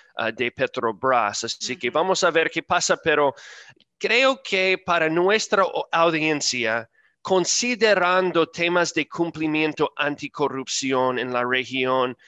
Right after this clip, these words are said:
Speaker 1: es importante compartir nuestras observaciones sobre Lava Jat-, Jato. Otra vez, el caso con una magnitud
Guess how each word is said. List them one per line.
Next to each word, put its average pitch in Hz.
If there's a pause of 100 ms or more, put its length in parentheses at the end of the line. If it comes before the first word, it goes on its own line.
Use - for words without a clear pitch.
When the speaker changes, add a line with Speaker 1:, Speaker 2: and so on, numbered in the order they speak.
(260)
Speaker 1:
es 180
importante 196
compartir 175
nuestras 151 (100)
observaciones 131
sobre 131
Lava 120
Jat-, 113 (160)
Jato. 117
Otra 143
vez, 117
el 120
caso 151 (260)
con 165
una 135
magnitud 147